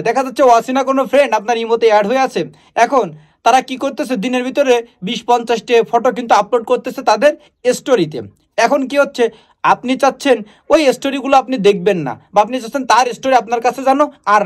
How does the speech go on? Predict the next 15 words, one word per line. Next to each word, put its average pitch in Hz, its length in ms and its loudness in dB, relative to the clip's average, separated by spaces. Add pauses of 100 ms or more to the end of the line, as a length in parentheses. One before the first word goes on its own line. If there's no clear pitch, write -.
(140)
না 175 100 2 (140)
আসে, 147 200 -8 (360)
তাহলে 285 340 4
আপনি 262 180 -8 (300)
এটা 254 220 2
কিভাবে 269 280 0 (100)
বন্ধ 220 180 0 (120)
করবেন? 151 260 -6 (380)
কারণ 277 220 4 (360)
যখন 247 240 6 (100)
আপনার 269 280 0 (140)
ফ্রেন্ড 254 320 0
অ্যাড 226 240 2
আছে, 247 120 -4 (100)
সে 254 100 0